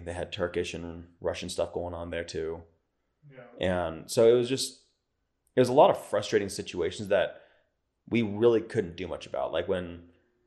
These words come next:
Speaker 1: you know, we had the, um, the aviation support line call us up and say, "Hey, there's two Russian hinds to the west." I'm like, "Cool. What, like, what are we gonna do about it?" We have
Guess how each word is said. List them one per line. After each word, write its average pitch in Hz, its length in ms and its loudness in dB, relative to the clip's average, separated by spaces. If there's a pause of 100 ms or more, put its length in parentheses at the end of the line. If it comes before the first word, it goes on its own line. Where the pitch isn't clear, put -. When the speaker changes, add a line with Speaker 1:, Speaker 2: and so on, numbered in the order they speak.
(140)
Speaker 1:
you 101 80 -4
know, 90 160 4
we 87 160 0
had 92 260 -2
the, 87 420 -2 (1080)
um, - 440 -8
the 78 160 -2
aviation 92 300 -4
support 78 260 -2
line 85 200 -6 (100)
call 80 220 -2
us - 120 -8
up 73 140 -4
and - 100 -16
say, 82 100 -6
"Hey, 117 160 0
there's 90 160 -2
two 127 160 -4
Russian 107 260 -8
hinds 101 340 -8
to - 60 -16
the 71 80 -6
west." 90 280 -2
I'm 98 80 -8
like, 78 180 -10
"Cool. 107 240 -4
What, - 180 -4
like, 82 120 -8
what 101 180 2
are 104 40 4
we 101 120 4
gonna 82 140 -6
do 65 100 -8
about 58 200 -4
it?" - 100 -14 (520)
We 107 80 4
have 90 200 2